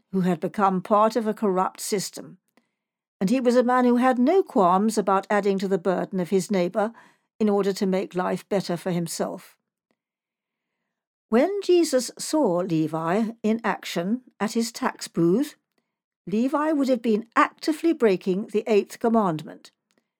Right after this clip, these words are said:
"You shall not steal," the ninth commandment, "You shall not give false witness," and the tenth command, "You shall not covet what belongs to your neighbor."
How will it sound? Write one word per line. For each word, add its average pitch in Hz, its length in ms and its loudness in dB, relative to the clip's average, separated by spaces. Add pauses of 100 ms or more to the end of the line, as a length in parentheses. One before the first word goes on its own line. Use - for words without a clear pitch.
(180)
"You 175 140 -2
shall 180 320 -2
not 175 260 -6
steal," - 500 -4 (680)
the 202 100 0
ninth 240 460 0
commandment, 165 640 -6 (340)
"You 220 100 0
shall 196 200 -2
not 196 340 -2
give 208 160 2
false 220 400 -4
witness," 226 540 -6 (440)
and 214 200 2
the 196 60 0
tenth 269 440 -4
command, 165 500 -2 (320)
"You 202 120 0
shall 214 180 0
not 208 380 -2
covet 185 480 -2
what 220 180 -4
belongs 233 460 2
to 269 100 -6
your 254 220 0
neighbor." 269 480 -4